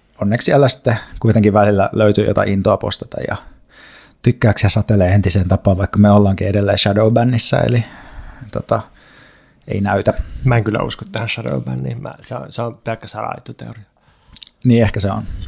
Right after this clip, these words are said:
Speaker 1: Mut ainakin me ollaan silleen, että meidän joku ilmiannettu postaus on johtanut siihen, että meillä on vieläkään eligible for branded content tools.
Speaker 2: Ikävää.
Speaker 1: Se on kyllä, se on kyllä todella ikävää.
Speaker 2: Tää on vähän niinku semmonen entisaikojen aktivistivakuutus, se, että siis se, että,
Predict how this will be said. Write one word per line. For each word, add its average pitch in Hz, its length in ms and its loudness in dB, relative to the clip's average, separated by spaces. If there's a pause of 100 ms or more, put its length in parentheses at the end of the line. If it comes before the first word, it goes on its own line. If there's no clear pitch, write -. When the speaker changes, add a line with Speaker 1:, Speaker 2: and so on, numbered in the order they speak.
(580)
Speaker 1:
Mut 113 140 2
ainakin 113 320 4
me 113 80 6
ollaan 113 200 6
silleen, 110 280 6
että 104 160 0
meidän 101 420 6
joku 110 200 2
ilmiannettu 104 540 4
postaus 101 420 0
on 104 60 0
johtanut 92 300 -4
siihen, 98 220 0
että 95 120 -6
meillä 101 180 2
on 95 80 -2
vieläkään 101 420 4
eligible 104 600 2
for 101 380 0
branded 101 440 2 (120)
content 92 420 -4 (120)
tools. - 400 0 (260)
Speaker 2:
Ikävää. 98 420 -10 (300)
Speaker 1:
Se 98 120 2
on 95 100 4
kyllä, 175 480 2 (300)
se 160 100 2
on 135 60 4
kyllä 110 120 2
todella 92 320 0
ikävää. 110 400 4 (340)
Speaker 2:
Tää 143 100 2
on - 20 0
vähän 196 140 2
niinku 165 140 -4
semmonen 139 340 0 (240)
entisaikojen 123 680 -2
aktivistivakuutus, 110 1200 -8
se, 113 100 -12
että 110 120 -14
siis 120 180 -8
se, 123 100 -4
että, 113 240 -4